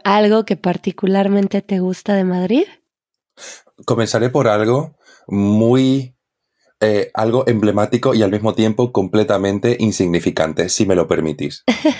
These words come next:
Speaker 1: Claro, claro.
Speaker 2: A ver, eh, si uno busca por internet, ah, cosas que identifiquen Madrid, por así decirlo,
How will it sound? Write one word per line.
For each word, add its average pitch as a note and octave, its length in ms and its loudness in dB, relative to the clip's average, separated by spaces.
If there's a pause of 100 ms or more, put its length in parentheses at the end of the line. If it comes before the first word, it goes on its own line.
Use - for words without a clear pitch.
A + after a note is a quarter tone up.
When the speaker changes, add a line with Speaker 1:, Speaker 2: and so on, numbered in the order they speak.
(560)
Speaker 1:
Claro, G#3 500 0
claro. F#3+ 300 -4 (1120)
Speaker 2:
A A#2+ 120 0
ver, F#2 280 0 (600)
eh, G#2 640 2 (840)
si C#3+ 240 0
uno G#3 380 4
busca B2 480 2
por A2 140 0
internet, E2+ 720 0 (720)
ah, E2 560 2 (300)
cosas F#2 360 0
que F2 380 0
identifiquen F#2 800 0
Madrid, E2 460 0 (180)
por - 160 0
así - 180 -4
decirlo, D#2 640 0